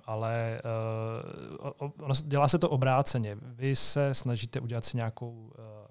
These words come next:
analýzu rizik. Analýza rizik vám řekne, mám taková a taková aktiva, mají takovou a takovou hodnotu.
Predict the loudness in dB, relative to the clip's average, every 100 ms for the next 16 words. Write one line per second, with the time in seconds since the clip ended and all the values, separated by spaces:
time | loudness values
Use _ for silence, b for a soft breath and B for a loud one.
0 | -20 -20 _ -16 -14 -12 -2 0 0 -6
1 | _ b b b b b _ -14 -4 0
2 | 2 2 -2 -6 0 0 2 0 0 -2
3 | -2 -6 _ _ -4 -2 -2 -2 -2 -2
4 | -4 -8 -4 -4 -4 -8 -4 0 2 0
5 | -2 -12 -12 -12 -6 -4 -4 -8 -8 -6
6 | -4 2 2 2 0